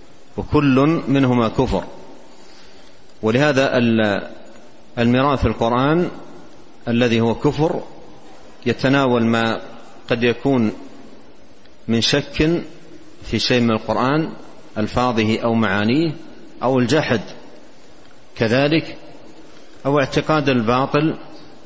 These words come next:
المصادم لما جاء في كتاب الله سبحانه وتعالى، أو الجحد لشيء من ألفاظ القرآن، فهذا كله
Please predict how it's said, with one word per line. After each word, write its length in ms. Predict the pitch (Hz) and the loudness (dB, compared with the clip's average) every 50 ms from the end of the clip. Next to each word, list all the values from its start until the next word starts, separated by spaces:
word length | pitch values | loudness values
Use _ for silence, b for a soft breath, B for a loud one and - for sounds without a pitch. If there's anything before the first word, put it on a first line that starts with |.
| - - | -10 -4
المصادم 600 | 117 117 117 110 - - 135 135 127 117 120 117 113 | 0 0 0 0 2 2 2 2 4 4 4 4 4
لما 220 | 113 110 110 107 | 4 4 4 2
جاء 260 | 101 113 127 123 113 | 2 2 2 2 2
في 140 | 104 110 113 | 2 0 -2
كتاب 380 | 107 - 110 - - 117 110 107 | 0 0 -2 2 2 2 2 4
الله 380 | 107 107 113 120 117 110 107 | 2 4 4 4 4 4 2
سبحانه 580 | 104 - - 117 101 - - 120 117 110 107 107 | 2 2 0 -2 -2 -2 0 0 2 2 2 2
وتعالى، 540 | 107 98 - 104 104 117 135 156 170 - - - - - - - - - - - - - - - - - - - - - - - - - - - - - - - | 0 0 0 0 2 2 2 2 2 0 -2 -6 -12 -14 -16 -16 -16 -16 -16 -16 -16 -16 -16 -16 -16 -16 -16 -16 -16 -16 -16 -16 -18 -18 -18 -18 -16 -14 -2 0
أو 140 | 143 175 185 | 4 4 4
الجحد 420 | 165 160 202 180 151 165 147 147 | 6 6 4 4 4 2 2 2
لشيء 320 | 147 135 - - 156 151 135 | 2 2 4 4 4 4 6
من 260 | 131 127 120 120 120 - - - - - - - - - - - - - - - - - - - - | 6 6 6 4 2 0 -4 -12 -14 -16 -16 -16 -16 -16 -16 -16 -16 -16 -16 -16 -16 -16 -16 -4 -2
ألفاظ 380 | 120 117 107 - 139 139 123 120 | -2 0 2 2 2 2 4 2
القرآن، 560 | 110 - - 117 113 104 135 147 156 170 151 | 0 2 0 0 2 2 2 4 4 2 0
فهذا 360 | - - - 143 160 147 143 | 0 0 0 2 2 4 2
كله 600 | 123 - - 180 185 156 131 127 127 147 170 - | 0 2 2 2 4 4 4 4 4 2 2 0